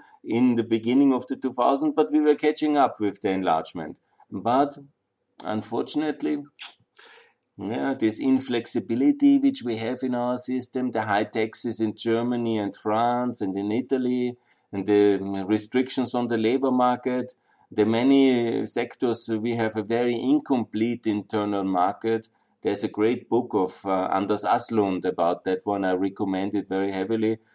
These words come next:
about completing the European growth, uh, gap.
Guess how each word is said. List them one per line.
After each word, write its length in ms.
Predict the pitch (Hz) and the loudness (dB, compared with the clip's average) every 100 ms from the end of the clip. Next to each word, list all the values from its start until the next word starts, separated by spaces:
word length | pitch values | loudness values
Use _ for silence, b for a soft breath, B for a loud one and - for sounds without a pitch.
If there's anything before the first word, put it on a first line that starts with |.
| b | b
about 360 | 101 101 98 - | -6 -2 -2 0
completing 680 | 107 95 101 110 113 117 110 | -2 0 2 2 0 -2 0
the 120 | 107 | -2
European 880 | 101 104 107 101 104 107 107 104 95 | 0 2 4 2 0 0 2 0 -2
growth, 500 | 98 98 117 - _ | 0 0 0 -6 _
uh, 560 | - 107 98 110 101 98 | -4 -4 -4 -4 -2 -4
gap. 200 | 104 117 | -2 -2